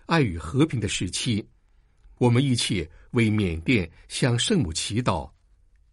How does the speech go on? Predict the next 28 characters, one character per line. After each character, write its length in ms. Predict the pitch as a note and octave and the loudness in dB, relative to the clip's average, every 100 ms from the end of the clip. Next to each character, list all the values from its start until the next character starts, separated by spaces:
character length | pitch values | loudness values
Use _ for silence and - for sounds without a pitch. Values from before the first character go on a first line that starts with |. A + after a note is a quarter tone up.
| _ | _
教 200 | - A2 | -2 0
宗 180 | A#2 A2 | 2 0
和 120 | A#2 | 0
信 180 | - C3+ | 0 0
友 160 | D#2 | -2
们 320 | F2+ F#2+ G2+ - - - | -2 -2 -2 -4 -14 -4
诵 140 | - | 0
念 180 | D#3 C#3 | 4 2
了 80 | G2+ | 2
一 180 | D#2+ | -2
遍 300 | G2 B2+ F#2 | 0 2 0
圣 300 | E2+ - F#3 | -2 0 0
母 200 | A2 D2 - | 0 -4 -8
经。 360 | - G2 F#2 - _ _ _ _ _ _ _ | -4 -2 -2 -6 _ _ _ _ _ _ _
教 220 | - C3 | -2 0
宗 280 | - F3 C#3 - _ _ - | 2 2 2 -2 _ _ -2
也 100 | B2+ | 2
为 160 | C3+ | 2
秘 240 | A#2+ A3+ C3+ | 2 0 0
鲁 280 | G2+ F2 | 0 -2
接 160 | F2+ C#3 | -2 -4
受 140 | B2+ | -4
暴 240 | B2+ G3+ E3 | -2 0 0
力 100 | A2+ | 0
行 280 | - A2 G#2 | -2 -2 -2
为 120 | F#2+ | -2
祈 300 | - - A2 | -2 -4 -2
祷。 260 | G#2 D2+ | -2 -2